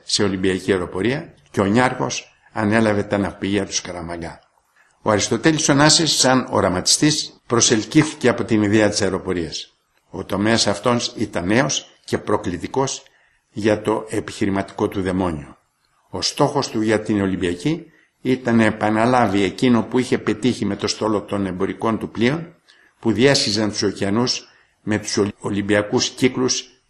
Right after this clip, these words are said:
στη τσιμενιέρα τους. Και πράγματι, ευτύχησε να δει τα φτερά της Ολυμπιακής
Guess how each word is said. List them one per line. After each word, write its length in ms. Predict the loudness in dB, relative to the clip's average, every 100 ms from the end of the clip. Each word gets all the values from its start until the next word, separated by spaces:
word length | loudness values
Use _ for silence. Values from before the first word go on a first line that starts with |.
| _
στη 240 | -10 -2 -2
τσιμενιέρα 760 | -2 0 2 4 4 2 0
τους. 300 | -10 -14 -16 _ _ _ _ -12
Και 100 | -8
πράγματι, 640 | -2 -2 -2 -6 -8 -14 -16 _ _ _
ευτύχησε 600 | -8 -2 -2 0 0 2
να 140 | 2
δει 200 | 4 2
τα 160 | 0 -6
φτερά 320 | -4 0 0
της 100 | 2
Ολυμπιακής 720 | 2 2 2 0 0 -2 -4